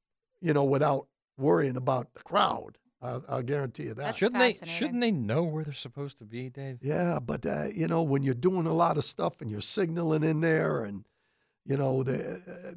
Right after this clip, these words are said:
Speaker 1: to me, that's the problem. You're doing too much, you know, if, if, if guys don't know where they're supposed to be.
Speaker 3: Was
Speaker 1: But I'm telling you, fr-, you know, the screenplay is terrible.
Speaker 3: Yes,
Speaker 1: Uh,
Speaker 3: but that's,
Speaker 1: it's
Speaker 3: that's been the
Speaker 1: always
Speaker 3: case in
Speaker 1: been
Speaker 3: this,
Speaker 1: terrible.
Speaker 3: yeah, this town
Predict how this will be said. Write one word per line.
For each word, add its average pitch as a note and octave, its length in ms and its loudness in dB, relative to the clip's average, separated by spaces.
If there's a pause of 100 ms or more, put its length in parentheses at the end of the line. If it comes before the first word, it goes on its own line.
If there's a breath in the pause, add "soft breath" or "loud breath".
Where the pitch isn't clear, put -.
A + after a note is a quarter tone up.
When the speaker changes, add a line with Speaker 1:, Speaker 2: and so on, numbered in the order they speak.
Speaker 1:
to D#3 100 0
me, F#3+ 240 6
that's D#3 320 4
the - 100 -6
problem. D#3 440 2
You're C#3 120 -2
doing G3+ 260 2
too C#3 200 0
much, A#2+ 420 -8
you C3 120 0
know, C#3 240 2
if, C3 140 -2
if, E3+ 240 0 (520)
if C3 120 -10
guys D#3 300 4
don't D#3+ 220 0
know C#3 80 2
where C#3 180 4
they're C3 120 0
supposed A#2+ 460 -4
to - 80 -12
be. G#2 360 -8
Speaker 3:
Was A3+ 320 -10
Speaker 1:
But F3 140 10
I'm C4 160 8
telling E3+ 320 4
you, D3 180 2 (140)
fr-, E3 100 -2 (880)
you E3+ 120 -4
know, E3 80 2
the B2+ 100 -2
screenplay C#3+ 680 -2
is G#2+ 160 -6
terrible. A2+ 420 -10 (200)
Speaker 3:
Yes, - 440 -6
Speaker 1:
Uh, - 60 -2
Speaker 3:
but B3 80 0
that's, D4 200 6
Speaker 1:
it's - 100 4
Speaker 3:
that's E4 180 8
been D4 100 8
the C4 60 12
Speaker 1:
always F#3+ 260 12
Speaker 3:
case - 40 2
in E3+ 60 4
Speaker 1:
been D#3 60 6
Speaker 3:
this, A3 120 0
Speaker 1:
terrible. C#3 260 0
Speaker 3:
yeah, D#3 220 -2
this G3 180 -4
town G3 240 2